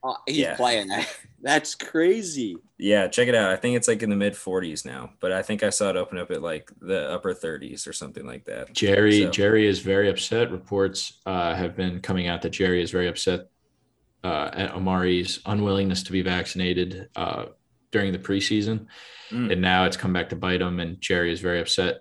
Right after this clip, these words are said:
Speaker 3: That was reported by Max Kellerman as well as Stephen A. Smith, uh, and some other credible sources around the N F L. Uh, and I believe, uh, Michael Irvin was, you know, kind of puppeting for Jerry,
Speaker 2: Mm-hmm.
Speaker 3: speaking about it as well, that,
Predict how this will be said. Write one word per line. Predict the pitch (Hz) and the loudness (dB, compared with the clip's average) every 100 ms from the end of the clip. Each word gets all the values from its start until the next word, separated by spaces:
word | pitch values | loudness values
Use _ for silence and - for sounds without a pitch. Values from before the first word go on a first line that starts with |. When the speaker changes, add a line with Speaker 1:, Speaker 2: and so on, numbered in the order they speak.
| - | -2
Speaker 3:
That | 98 | 2
was | 95 92 | 2 0
reported | 92 - 95 92 92 | -6 0 2 2 -2
by | 95 87 85 | -2 -2 -2
Max | 85 85 - | -2 -4 -6
Kellerman | - 98 92 90 87 | -2 0 0 -2 -4
as | 82 92 | -4 -2
well | 90 | -2
as | 87 | -2
Stephen | - 92 87 | -2 -2 -2
A. | 82 | -2
Smith, | - 95 95 95 - - - - | -2 0 0 -2 -6 -20 -20 -6
uh, | 90 85 92 | -4 -2 -4
and | - 90 87 | -6 -6 -4
some | - 90 | -2 -2
other | 90 90 | 0 -2
credible | - 92 87 | -2 -4 -4
sources | - 92 87 - 90 | -2 -2 -2 -4 -4
around | 85 87 87 | -4 -4 -4
the | 87 - | -6 -6
N | 87 | -8
F | 85 - | -8 -6
L. | 90 90 92 - - - - - - | -4 -2 -4 -8 -20 -20 -20 -20 -10
Uh, | - 50 50 50 - _ _ _ _ _ _ _ _ _ - | -4 -2 -2 -6 -14 _ _ _ _ _ _ _ _ _ -4
and | 104 110 101 | 0 2 2
I | |
believe, | 92 95 98 98 95 - - | 2 2 4 2 0 -12 -6
uh, | 90 | -4
Michael | 90 90 - | -2 -2 -2
Irvin | 85 90 87 | -2 -2 -2
was, | 82 80 - _ _ _ _ _ | -2 -4 -6 _ _ _ _ _
you | 95 78 | -8 -6
know, | 67 | -6
kind | - 90 | -4 -4
of | 80 | -4
puppeting | - 95 92 87 85 | -6 -4 -2 -2 -4
for | - | -6
Jerry, | 87 90 87 87 85 | -2 0 0 0 -2
Speaker 2:
Mm-hmm. | 104 98 | -2 -4
Speaker 3:
speaking | 90 95 92 90 | -4 -2 -4 -6
about | 90 87 87 | -4 -2 0
it | 85 | -2
as | 85 | -4
well, | 87 82 69 | -2 -2 -2
that, | 78 62 | -4 -6